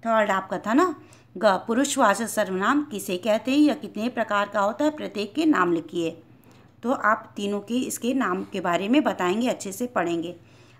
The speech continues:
अब आपका आता है फ़ोर, सर्वनाम शब्द किसके अनुसार परिवर्तित होते हैं?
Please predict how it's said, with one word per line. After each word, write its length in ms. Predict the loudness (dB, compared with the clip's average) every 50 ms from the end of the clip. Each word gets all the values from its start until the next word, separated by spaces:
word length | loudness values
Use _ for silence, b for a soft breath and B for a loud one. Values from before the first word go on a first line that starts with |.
| b
अब 140 | -2 2 4
आपका 280 | 4 4 4 4 4 4
आता 240 | 4 2 2 0
है 120 | 0 0 -2
फ़ोर, 540 | -4 -6 -4 -2 0 0 0 0 -2 -4 b b b b b b b b b b b b b b
सर्वनाम 640 | -10 0 4 4 4 6 6 6 8 8 10 10 8
शब्द 360 | 8 6 2 2 2 2 -2
किसके 400 | -2 -2 -4 -4 0 2 2 2
अनुसार 560 | 4 2 0 0 0 0 2 2 2 2 2 2
परिवर्तित 680 | 0 0 0 0 0 -2 0 2 0 0 0 -2 -8 -8
होते 240 | -8 -8 -6 -4 -4
हैं? 400 | -4 -4 -2 -4 -4 -4 -6